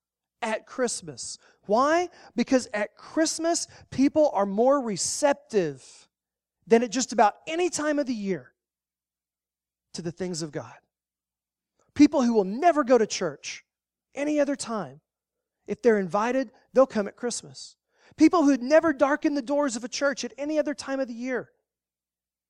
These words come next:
for peer pressure or cultural, you know, keeping with some norm that they were taught, as, it's, for some reason, they'll come at, at, at Christmas.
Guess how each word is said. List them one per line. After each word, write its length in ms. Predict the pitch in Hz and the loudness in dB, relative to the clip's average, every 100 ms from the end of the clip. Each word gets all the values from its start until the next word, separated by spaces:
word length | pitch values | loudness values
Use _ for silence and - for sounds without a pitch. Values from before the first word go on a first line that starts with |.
| _ _ _ | _ _ _
for 140 | - 202 | -6 -6
peer 280 | - 277 294 | -4 -4 -4
pressure 540 | - 269 - 285 269 | -2 -2 -2 -4 -2
or 160 | 190 170 | -4 -6
cultural, 720 | - 277 - 269 254 247 - - _ _ - | -4 -4 -4 -2 2 2 -2 -14 _ _ -12
you 180 | 226 | -6
know, 580 | 226 214 220 214 233 117 - | -4 -6 -10 -14 -12 -12 -12
keeping 340 | - 277 277 254 | -2 -2 0 -2
with 120 | 247 | -2
some 300 | 254 247 226 | 0 -2 0
norm 340 | 226 254 247 | 2 4 2
that 100 | 233 | 0
they 120 | 254 254 | 0 -2
were 100 | 247 | -4
taught, 280 | - 254 | -4 -4
as, 80 | 247 | -4
it's, 240 | - 220 - | -12 -16 -14
for 100 | - | -10
some 380 | 226 - 302 285 | -6 -4 -4 -4
reason, 420 | 285 285 208 165 - _ _ | -4 -4 -4 -8 -12 _ _
they'll 160 | 180 226 | 0 0
come 240 | - 285 | -2 -8
at, 80 | 233 _ 214 | -8 _ -16
at, 120 | 208 - | -16 -14
at 140 | 220 | -16
Christmas. 680 | - 302 - - - - | -12 -12 -12 -16 -20 -20